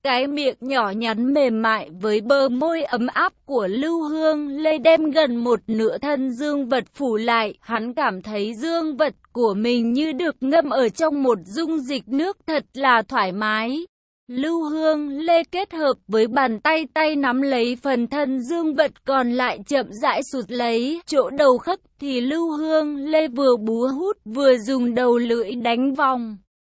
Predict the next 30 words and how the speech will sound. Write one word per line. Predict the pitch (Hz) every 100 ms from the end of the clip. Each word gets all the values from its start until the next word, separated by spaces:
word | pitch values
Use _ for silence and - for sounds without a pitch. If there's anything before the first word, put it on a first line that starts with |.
| _
khiến | 294 254 269
hai | 320 339 339
cái | - 247 240
bắp | 247 349 -
đùi | 294 262
của | 233 240 220
Đinh | 226 302 285 269
Nhị | 262 262 -
Cẩu | 339 247
run | 202 277 302 269
rẩy. | 277 240 180 156 147
Lưu | 233 302 339
Hương | 302 311 311 302 294
Lê | 277 311 311
khi | 330 339 339 285
thì | 339
mút | 277 370 -
vào, | 240 277 240 220 190 170
khi | 320 311
thì | - 311 269
dùng | 226 269 220
cái | 175 214 226
lưỡi | 247 247 277
nhỏ | 294 320 214 175
thơm | 285 311 294
tho | 285 320 311 311
quét | - 359 392
nhẹ | 339 311 277 -
liếm | 262 247 240
láp | 262 339